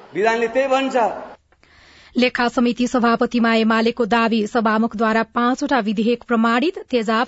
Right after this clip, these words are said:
Speaker 2: तथा अन्य घातक रासायनिक पदार्थ नियमन विधेयक राष्ट्रिय सभाबाट पारित,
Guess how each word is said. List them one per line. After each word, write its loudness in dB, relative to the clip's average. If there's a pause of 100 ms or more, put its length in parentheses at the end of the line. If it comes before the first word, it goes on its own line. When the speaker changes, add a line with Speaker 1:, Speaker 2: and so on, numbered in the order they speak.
Speaker 2:
तथा -2
अन्य 0
घातक -2
रासायनिक -2
पदार्थ -4
नियमन 0
विधेयक -2
राष्ट्रिय -2
सभाबाट -2
पारित, -2